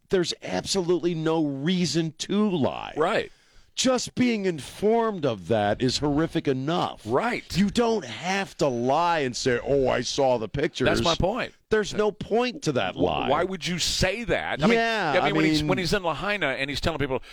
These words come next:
Speaker 2: you know, "My house burned down and my Corvette
Speaker 1: Right.
Speaker 2: almost burned down." So he's trying to make himself relatable to the people who lost everything in a fire, right?
Speaker 1: Yeah.
Speaker 2: It's a damn lie. It's not true,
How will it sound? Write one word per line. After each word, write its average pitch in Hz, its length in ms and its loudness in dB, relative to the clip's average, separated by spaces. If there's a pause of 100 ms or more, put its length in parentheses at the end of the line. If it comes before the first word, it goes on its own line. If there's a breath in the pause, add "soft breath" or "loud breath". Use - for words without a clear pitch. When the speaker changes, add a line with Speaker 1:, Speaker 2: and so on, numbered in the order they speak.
(140)
Speaker 2:
you 139 60 -4
know, 143 60 -2
"My 131 140 2
house 147 320 -4
burned 151 380 -2
down 147 320 0
and 143 60 -6
my 139 60 -2
Corvette 147 380 0
Speaker 1:
Right. 170 240 4
Speaker 2:
almost 139 160 0
burned 151 320 0
down." 147 480 -2
So 180 160 2
he's 160 160 -2
trying 185 240 0
to 175 40 -2
make 160 240 -6
himself 147 440 0
relatable 139 640 0
to 143 100 -4
the 131 80 -4
people 135 320 -2
who 135 100 0
lost 127 320 0
everything 139 380 -2
in 131 100 0
a 123 60 0
fire, 120 400 0
right? 127 100 4
Speaker 1:
Yeah. 92 320 2
Speaker 2:
It's 113 120 -4
a - 40 -6
damn 165 300 -2
lie. 175 320 2
It's 151 160 -4
not 139 180 -2
true, 208 400 0